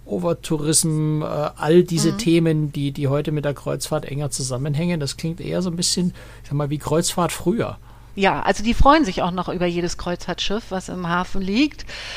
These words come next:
Speaker 2: Ähm, wir lagen immer allein im Hafen, wir hatten nie ein anderes Kreuzfahrtschiff. Es fahren natürlich noch andere Reedereien, äh, außer Celebrity dort. Ähm, aber die Saison in Neuseeland selbst ist ja relativ kurz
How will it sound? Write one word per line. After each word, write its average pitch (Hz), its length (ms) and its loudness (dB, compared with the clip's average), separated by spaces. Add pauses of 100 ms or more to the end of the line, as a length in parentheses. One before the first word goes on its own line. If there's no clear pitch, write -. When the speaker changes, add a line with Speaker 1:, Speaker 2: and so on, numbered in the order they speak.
(260)
Speaker 2:
Ähm, 180 960 4 (260)
wir 185 380 2
lagen 214 500 2
immer 220 320 0
allein 180 460 2
im 240 160 0
Hafen, 226 300 0
wir 185 80 -2
hatten 185 200 -6
nie 196 180 -4
ein 226 100 -4
anderes 214 500 -4
Kreuzfahrtschiff. 226 1040 -2
Es - 200 -4
fahren 180 260 0
natürlich 175 420 0
noch 160 140 -4
andere 208 540 0
Reedereien, 202 580 0
äh, 139 40 -6 (360)
außer 190 340 -2
Celebrity 196 640 -4
dort. 196 360 2 (580)
Ähm, 170 880 4 (220)
aber 180 540 2
die 190 160 -4
Saison 190 500 4
in 220 120 2
Neuseeland 190 500 -2
selbst 190 340 2
ist - 140 4
ja 196 100 4
relativ 190 480 0
kurz - 600 -2